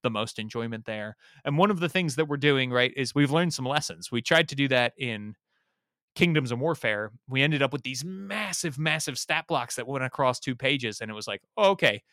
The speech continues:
we're gonna pare that down. We're gonna, we're gonna make it simpler. Everything you need's on one page." But we're also committed to, like,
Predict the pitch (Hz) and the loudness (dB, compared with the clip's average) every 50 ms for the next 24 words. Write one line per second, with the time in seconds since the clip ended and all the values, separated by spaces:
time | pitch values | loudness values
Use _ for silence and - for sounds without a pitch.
0 | _ _ _ - 151 151 175 160 - - - 175 160 147 139 127 117 123 143 127 | _ _ _ -2 0 2 2 0 0 2 2 4 4 4 4 2 2 2 2 2
1 | 101 - - 151 139 135 131 127 120 123 127 - 151 135 139 143 139 151 170 151 | 2 0 -2 0 0 2 2 4 2 2 0 -2 -4 -2 -2 -2 0 0 0 0
2 | 156 156 - - 180 165 151 - 156 143 135 - - 170 170 170 147 160 160 156 | -2 -4 -4 -2 -4 -4 -2 -2 -2 -2 0 0 0 -2 0 0 0 0 2 2
3 | 151 147 151 147 135 139 143 139 135 135 135 131 - 156 147 113 117 - - _ | 2 2 0 -2 -2 -2 -2 -2 -2 -4 -6 -6 -6 -6 -6 -8 -8 -12 -20 _
4 | _ - 127 - 233 202 190 - 208 165 156 156 156 175 180 - - 165 147 - | _ -6 2 4 4 4 4 0 -2 0 2 2 2 2 0 0 -2 -4 -4 -4
5 | - 147 143 135 143 139 131 - 135 123 120 120 120 117 117 117 - - - | -4 -2 0 0 0 -2 -2 -2 -2 0 0 2 2 2 0 -2 -4 -8 -16